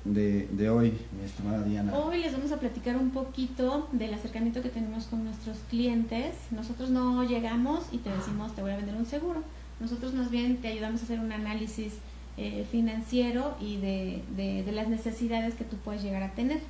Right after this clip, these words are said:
Speaker 2: Em, algo bien importante que para nosotros,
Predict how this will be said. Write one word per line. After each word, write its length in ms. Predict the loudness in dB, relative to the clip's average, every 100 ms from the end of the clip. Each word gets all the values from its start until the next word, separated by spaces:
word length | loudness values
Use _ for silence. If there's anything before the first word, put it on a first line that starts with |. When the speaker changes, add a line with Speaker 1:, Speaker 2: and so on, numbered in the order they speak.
| -10 -14 -14 -12 -4
Speaker 2:
Em, 540 | 2 4 6 8 6 6
algo 260 | 2 2 4
bien 180 | 6 6
importante 680 | 4 0 2 2 2 0 0
que 80 | -2
para 240 | -2 -2
nosotros, 760 | -2 -4 -4 -2 0 2 0